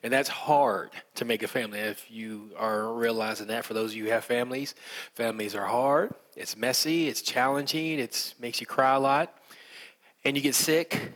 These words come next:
and the sickness goes around the family, and you can't escape it. And you can't eat the night when everybody else is getting sick. So it's just hard overall being in a family, uh, but it's great. And how do you do that for Christ? It's hard. It's hard to become a family in Christ.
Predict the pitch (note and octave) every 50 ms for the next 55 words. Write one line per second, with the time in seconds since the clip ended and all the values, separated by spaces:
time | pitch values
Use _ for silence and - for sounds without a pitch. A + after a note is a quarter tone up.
0 | - - B2+ B2+ B2+ A#2+ - - E3+ C#3 C3 B2+ - - C#3+ C#3+ C3+ C3+ C3 B2
1 | B2 B2 - - C3 B2+ B2+ C3 C3 C3+ C3 C3 C3 - - - A#2+ A#2+ A#2 -
2 | - C3 B2 A#2 - - - A#2+ A#2+ A#2 - B2 B2 - - _ _ _ _ -
3 | - B2 B2 B2 B2 A#2 - C#3 C3+ C3 C3 C3 C3 - A2 G#2+ A#2+ A#2+ A#2+ B2
4 | - A2+ A2+ A#2 A2+ A#2 A#2 A2+ A#2 A#2 - - A2+ A2 A2+ G#2+ - - C3 C3
5 | C3+ - - - B2 A2+ A2 G#2 - C3 A#2+ - - - - G3 F#3+ E3+ C3 F#2+
6 | G2 G#2 G#2+ G#2+ A#2+ A#2 A2+ B2+ C3 C3+ C#3 A#2+ A2 G#2+ G#2 G#2 - - - -
7 | - - - _ - A#2+ C3+ C3+ C3 C3+ C3 B2+ B2 - C#3 C#3 C#3+ C3+ A2+ G2+
8 | F#2 - - - - - A#2 A#2 A2+ A2 A2 G#2+ G#2+ - B2+ B2 B2 A2+ A2 -
9 | A#2 G#2+ G#2 G2+ - - _ _ _ - - - - - - - - - _ _
10 | - - E3 - - E3+ E3 D#3 D#3 D3 D3 D3 C#3+ C#3 C#3 C3 - - - -
11 | - - - C3 A#2 - - C#3 C3 A#2+ G2+ G2 - - - - - - - -
12 | - - A#2 A#2+ - - - - - - - - _ _ _ _ _ _ _ _
13 | _ _ _ - _ _ - C#3 - - D#3 E3+ E3+ E3+ E3 - - - C#3 A#2+
14 | A2+ G#2 - - A#2 A2 G#2+ G#2 G#2 G#2 G2+ - - - F#2 F#2+ F#2 - - -
15 | - -